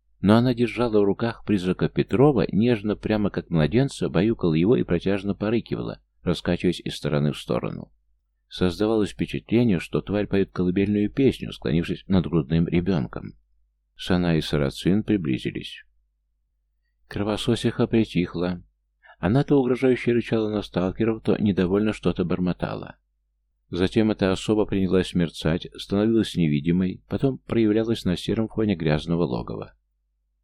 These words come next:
Санай рассматривал призрака Петрова, пытаясь определить, жив ли тот. В нём действительно произошли разительные перемены, он увеличился в размерах, ощутимо подрос.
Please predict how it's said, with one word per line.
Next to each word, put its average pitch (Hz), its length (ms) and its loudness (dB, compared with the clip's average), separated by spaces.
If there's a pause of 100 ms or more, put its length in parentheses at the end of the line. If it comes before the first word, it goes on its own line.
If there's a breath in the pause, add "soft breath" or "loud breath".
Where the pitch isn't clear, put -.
(240)
Санай 113 400 0
рассматривал 107 540 0
призрака 98 460 0
Петрова, 92 560 2
пытаясь 80 400 -2
определить, 85 580 -4
жив 95 320 0
ли 95 120 2
тот. - 280 -8 (520)
В 85 80 -6
нём 98 180 6
действительно 92 500 2
произошли 95 560 2
разительные 90 640 4
перемены, 92 680 2
он 92 180 2
увеличился 87 520 0
в 73 40 -2
размерах, 90 600 0
ощутимо 87 560 0
подрос. 58 580 -6